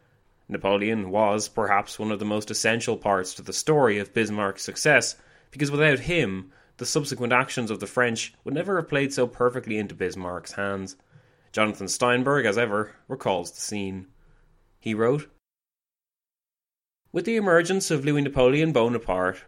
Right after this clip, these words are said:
Bismarck's subsequent career became possible. No other conceivable French ruler could have played so perfectly into Bismarck's hands as Napoleon the third.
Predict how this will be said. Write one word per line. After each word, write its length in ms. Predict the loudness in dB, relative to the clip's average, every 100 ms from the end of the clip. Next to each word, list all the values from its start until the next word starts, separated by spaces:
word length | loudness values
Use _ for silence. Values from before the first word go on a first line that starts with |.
| -2
Bismarck's 580 | -2 2 2 2 -2
subsequent 500 | -2 -2 0 -2 -2
career 360 | 0 2 4 4
became 480 | 2 -2 0 0 0
possible. 580 | 0 0 -2 -6 -8 -10 _ _ -2
No 160 | 4
other 140 | 6 4
conceivable 640 | 2 0 0 0 0 0
French 360 | 2 2 2 0
ruler 360 | 2 2 2
could 140 | 0 -4
have 100 | -2
played 240 | 0 0
so 140 | 2 0
perfectly 440 | 2 0 -2 -4
into 140 | -4
Bismarck's 520 | 0 0 2 0 0 -2
hands 380 | -2 -2 -2 2
as 240 | 4 4
Napoleon 520 | 2 0 0 0 -2 -6
the 80 |
third. 420 | -6 -4 -4 -6